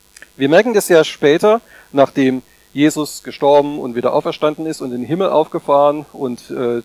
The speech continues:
die, die Apostel beginnen dann mit ihrer Missionsarbeit. Vorher ist ja dann noch Pfingsten, wo der Heilige Geist kommt. Und dann fangen sie so an, zu missionieren und die frohe Botschaft zu verkündigen.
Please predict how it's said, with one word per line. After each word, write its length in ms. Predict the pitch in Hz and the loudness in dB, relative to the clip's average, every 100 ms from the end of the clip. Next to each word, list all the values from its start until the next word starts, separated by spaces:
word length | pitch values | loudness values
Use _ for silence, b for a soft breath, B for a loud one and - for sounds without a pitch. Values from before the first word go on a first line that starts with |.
| - | -10
die, 240 | 127 123 - _ - 101 143 107 | -10 -8 -12 _ -20 -20 -18 -14
die 320 | 131 120 117 117 _ _ - | -8 -6 -6 -8 _ _ -8
Apostel 420 | 131 165 - 160 | -2 -2 -2 -4
beginnen 340 | 135 135 135 | -2 -4 -2
dann 140 | 131 123 | -2 -2
mit 120 | 127 | -4
ihrer 220 | 139 120 | -4 -4
Missionsarbeit. 840 | 120 - 156 165 139 135 135 135 139 B B | -6 -6 -6 -2 0 2 2 0 -2 B B
Vorher 260 | - 117 127 | -8 -6 -6
ist 100 | 123 | -4
ja 40 | |
dann 120 | 120 | -6
noch 120 | 120 - | -6 -4
Pfingsten, 520 | 185 175 - 160 131 | -4 -4 -12 -12 -10
wo 80 | 127 | -8
der 140 | 123 | -6
Heilige 320 | 117 123 123 123 | -4 -4 -6 -4
Geist 320 | 127 160 - | -2 -2 -4
kommt. 260 | 165 170 - B B B B | -4 -4 -8 B B B B
Und 140 | 143 | -6
dann 120 | 127 | -6
fangen 220 | 131 131 127 | -4 -4 -6
sie 100 | 131 | -6
so 160 | 127 | -2
an, 260 | 143 160 160 | 0 0 -4
zu 140 | - 139 | -10 -8
missionieren 640 | 127 131 131 156 156 151 | -8 -8 -6 -2 -2 -2
und 100 | 143 | -6
die 80 | 123 | -12
frohe 240 | - 135 | -8 -6
Botschaft 460 | 123 147 151 156 - | -4 -6 -6 -8 -10
zu 80 | 151 | -14
verkündigen. 580 | - - 156 175 208 | -12 -8 -6 -6 -10